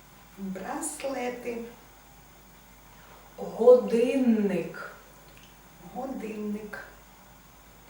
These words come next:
Speaker 2: Плавки.
Speaker 1: Плавки.
Speaker 2: Купальник.
Speaker 1: Купальник.
Speaker 2: Бюстгальтер.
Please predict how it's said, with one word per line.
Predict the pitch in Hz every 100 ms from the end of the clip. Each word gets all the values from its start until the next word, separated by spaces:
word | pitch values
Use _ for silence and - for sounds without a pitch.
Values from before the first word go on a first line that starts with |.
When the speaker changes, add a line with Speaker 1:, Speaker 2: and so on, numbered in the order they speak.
| - - - - -
Speaker 2:
Плавки. | 254 262 269 254 233 165 165 - 190 180 160 - - - - - - - - - - - - - - - - - - 247
Speaker 1:
Плавки. | 262 - 185 - - - - 185 - - - - - - - - - - - - - - - - -
Speaker 2:
Купальник. | 262 277 254 - 277 285 254 220 202 190 180 175 - - - - - - - - - - - - - - - - - - - -
Speaker 1:
Купальник. | 302 302 247 208 196 196 190 185 - - - - - - - - - - - - - - - - - -
Speaker 2:
Бюстгальтер. | 175 190 233 277 - 247 - 190 196 196 202 202 208 202 202